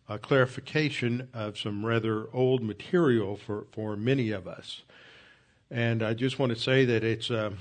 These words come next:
it's great to be back, great to see everyone here and all the familiar faces and everything. I hope you enjoyed Doctor Petrovich while I was gone. It was a little bit, um, challenging, I think, for everybody to keep up with him.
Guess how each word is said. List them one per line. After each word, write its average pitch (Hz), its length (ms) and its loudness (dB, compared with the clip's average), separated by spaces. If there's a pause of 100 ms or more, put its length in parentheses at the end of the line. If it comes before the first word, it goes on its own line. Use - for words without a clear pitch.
(160)
it's 110 160 -10
great 131 260 0
to 127 60 -8
be 113 120 -2
back, 113 420 -2 (140)
great 120 280 -2
to - 80 -12
see 113 380 -4 (280)
everyone 113 540 -2
here 110 280 -4
and 113 80 -4
all 107 180 -6
the 107 100 -14
familiar 107 420 -6
faces 113 640 -6
and 95 160 -14 (580)
everything. 113 520 -2
I 98 80 -4
hope 117 260 -2
you 123 160 2
enjoyed 117 540 0
Doctor 110 340 -2
Petrovich 123 840 -2 (280)
while 107 200 -6
I 113 140 -4
was 101 220 -8
gone. 113 480 -4 (720)
It 120 180 -2
was 117 200 -2
a 113 60 -2
little 165 320 2
bit, 123 420 2
um, 117 320 2 (260)
challenging, 135 680 2
I 110 100 -2
think, 117 320 -2
for 113 160 -6
everybody 110 600 -4
to 110 100 -6
keep 117 320 -4
up 113 220 -6
with 107 160 -8
him. 120 320 0